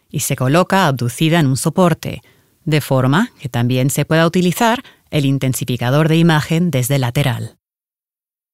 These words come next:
Él provenía de la escritura, del cabaret, el cambio diario y la expresión a través del lenguaje.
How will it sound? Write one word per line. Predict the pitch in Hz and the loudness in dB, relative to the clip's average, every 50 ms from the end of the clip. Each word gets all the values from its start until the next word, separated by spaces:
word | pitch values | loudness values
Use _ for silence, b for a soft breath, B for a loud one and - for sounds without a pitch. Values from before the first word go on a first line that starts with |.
| _ _ _ _ _ _ _ _ _ _ _ _ _ _ _ _ _ _ _ _ _ _ | _ _ _ _ _ _ _ _ _ _ _ _ _ _ _ _ _ _ _ _ _ _
Él | 196 226 285 294 | -2 -2 -2 0
provenía | - 240 208 185 170 156 160 165 160 | 2 2 4 4 4 4 4 4 4
de | 160 147 | 2 2
la | 147 139 | 2 0
escritura, | - - - 127 147 - - 135 131 123 110 - - - _ _ _ - | -2 -2 -4 -4 -4 -2 -2 -2 -4 -4 -6 -8 -12 -18 _ _ _ -4
del | 156 143 123 | -4 -2 -2
cabaret, | - 131 127 123 123 135 131 123 - - _ _ _ _ _ _ _ - | -2 -2 -2 -2 -2 -2 -4 -6 -8 -14 _ _ _ _ _ _ _ -8
el | 147 139 127 | -8 -6 -2
cambio | - 151 156 156 147 143 139 | 0 2 2 4 2 2 2
diario | 147 151 156 156 147 139 156 190 190 | 2 2 2 2 2 2 2 2 2
y | |
la | 131 127 | 0 0
expresión | 120 - - - 151 139 - - 151 156 165 | -2 -4 -4 -4 -4 -4 -2 0 0 0 2
a | 123 | 0
través | - 131 135 139 139 135 120 | 0 0 0 0 0 -2 -2
del | 131 123 | -4 -4
lenguaje. | 123 120 120 135 147 156 - - - - - | -4 -2 -2 0 0 0 -2 -4 -8 -14 -14